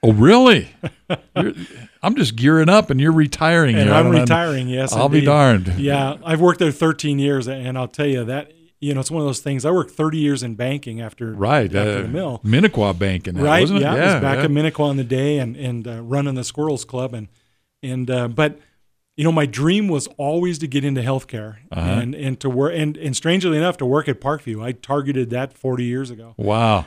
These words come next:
Speaker 2: And, uh, thirteen years ago, got there, and I tell you, Nick, that has been the most rewarding, most incredible job I've ever had. Just
Speaker 1: And you're, like,
Speaker 2: you know.
Speaker 1: I T there? Is kinda
Speaker 2: Yeah, I'm the, I'm the V P of I T. I like to call myself head geek. I mean, I'm not big on
Speaker 1: Uh-huh.
Speaker 2: egos or titles, but, uh,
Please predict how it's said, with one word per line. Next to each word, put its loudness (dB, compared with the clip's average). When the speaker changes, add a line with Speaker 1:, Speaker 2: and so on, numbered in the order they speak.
Speaker 2:
And, -2
uh, -2
thirteen 0
years 2
ago, 2
got -2
there, -2
and -6
I -12
tell -6
you, -4
Nick, -6
that 4
has 2
been -2
the -2
most -4
rewarding, -2
most -6
incredible -6
job -6
I've -8
ever -12
had. -18
Just -14
Speaker 1:
And -2
you're, 2
like, -2
Speaker 2:
you -8
know. -4
Speaker 1:
I -2
T -4
there? -2
Is -6
kinda -2
Speaker 2:
Yeah, 4
I'm 2
the, -2
I'm -2
the 2
V 2
P 0
of 2
I 2
T. -4
I 0
like -2
to -20
call -8
myself -4
head -4
geek. -6
I -10
mean, -8
I'm -8
not -10
big 0
on 0
Speaker 1:
Uh-huh. 2
Speaker 2:
egos -2
or 2
titles, 0
but, -4
uh, -4